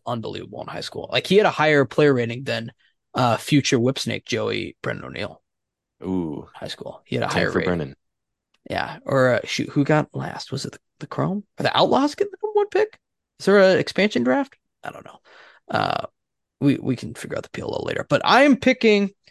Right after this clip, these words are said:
Speaker 1: Army for this game. I am. I think they're a little bit more consistent than
Speaker 2: Nice.
Speaker 1: Navy. And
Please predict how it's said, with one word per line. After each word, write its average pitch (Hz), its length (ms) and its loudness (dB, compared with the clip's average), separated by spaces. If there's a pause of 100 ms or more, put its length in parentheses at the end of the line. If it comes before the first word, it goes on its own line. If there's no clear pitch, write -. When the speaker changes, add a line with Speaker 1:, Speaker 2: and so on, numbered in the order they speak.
(500)
Speaker 1:
Army 185 500 6 (320)
for - 140 -4
this 170 220 2
game. 135 320 0 (580)
I 139 120 -2
am. 143 300 -4 (440)
I 143 40 -16
think 135 300 -10
they're 123 200 -2
a - 60 -4
little 120 220 0
bit 117 60 -4
more 117 100 -4
consistent 120 560 -10 (340)
than 127 200 -4
Speaker 2:
Nice. 151 160 2
Speaker 1:
Navy. 220 140 2 (680)
And 139 380 4